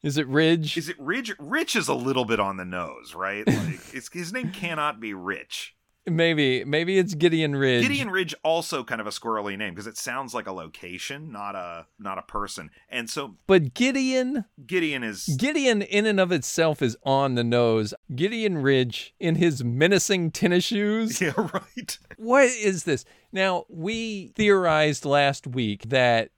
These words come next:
Speaker 1: the employer, the mysterious employer that's been mysterious all year because it's mysterious to the audience.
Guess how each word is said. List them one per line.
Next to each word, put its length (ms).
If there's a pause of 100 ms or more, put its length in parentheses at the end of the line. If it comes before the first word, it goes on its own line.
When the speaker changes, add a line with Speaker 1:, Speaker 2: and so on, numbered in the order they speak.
(120)
Speaker 1:
the 240
employer, 640
the 100
mysterious 800
employer 540
that's 220
been 240
mysterious 880
all 260
year 380
because 480
it's 180
mysterious 920
to 120
the 140
audience. 720